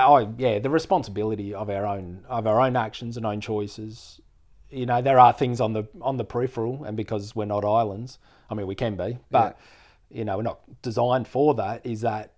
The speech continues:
Speaker 1: w-, our stories continue to overlap with the people around us.
Speaker 2: Yeah.
Speaker 1: Continually. Now, sometimes that's, like, a real quick in and out, you know, type of moment where you're just chatting, bit of banter, and then you're moving on.
Speaker 2: Yeah.
Speaker 1: But irrespective of the length of time that our stories overlap,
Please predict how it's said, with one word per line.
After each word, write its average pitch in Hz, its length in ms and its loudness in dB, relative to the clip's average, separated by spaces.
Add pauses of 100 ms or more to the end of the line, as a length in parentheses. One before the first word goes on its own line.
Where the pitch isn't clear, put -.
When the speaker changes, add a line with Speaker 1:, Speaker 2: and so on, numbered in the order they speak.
(120)
Speaker 1:
w-, 131 240 -12 (100)
our 123 120 0
stories 143 460 2
continue 127 400 -6
to 110 100 -4
overlap 113 460 -2
with 110 100 -12
the 104 60 -12
people 101 300 -10
around 98 340 -14
us. - 260 -20
Speaker 2:
Yeah. 113 300 -2 (120)
Speaker 1:
Continually. 127 640 0
Now, 147 160 4
sometimes 147 440 4
that's, 113 160 0
like, 107 140 -2
a 113 40 -2
real 120 160 0
quick 127 260 -6
in 127 100 -6
and 123 120 -4
out, 135 500 -2
you 131 120 -6
know, 127 120 -2
type 120 240 -6
of 117 60 -4
moment 123 400 0
where 110 80 -4
you're 107 120 -4
just 107 220 -12
chatting, 113 400 -2 (380)
bit 131 100 0
of 113 60 -4
banter, 117 560 -2
and 110 100 -8
then 110 100 -4
you're 110 100 -4
moving 113 300 -2
on. 107 400 -2 (140)
Speaker 2:
Yeah. 104 160 -4 (500)
Speaker 1:
But - 320 2 (220)
irrespective 135 600 0
of 101 100 -6
the 98 80 -6
length 123 460 -2
of 123 100 -6
time 101 300 -4
that 95 120 -6
our 90 120 -8
stories 92 440 -8
overlap, 82 600 -12